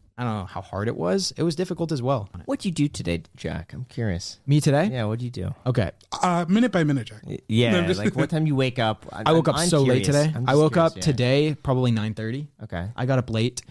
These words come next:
Speaker 1: and then I had a coffee. I played probably three games of ping pong with my housemate, and then I went upstairs and I,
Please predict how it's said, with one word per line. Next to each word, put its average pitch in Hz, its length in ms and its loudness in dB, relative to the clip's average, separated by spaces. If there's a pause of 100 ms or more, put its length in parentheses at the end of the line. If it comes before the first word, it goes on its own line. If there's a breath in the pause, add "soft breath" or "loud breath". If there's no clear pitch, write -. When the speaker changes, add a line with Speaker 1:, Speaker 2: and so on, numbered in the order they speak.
(280 soft breath)
Speaker 1:
and 123 180 4
then 120 500 4 (300)
I 120 180 0
had 113 580 0
a - 20 -14
coffee. 165 440 -2
I 117 100 0
played 110 540 -2
probably 139 280 0
three 120 280 -4
games 127 280 0
of - 80 -8
ping 123 180 -2
pong 135 160 -2
with 117 140 -2
my 107 100 -4
housemate, 131 440 -2 (480 soft breath)
and 131 120 2
then 143 80 2
I 151 80 2
went 151 200 2
upstairs 147 880 0 (180)
and 120 500 2 (200)
I, 113 500 2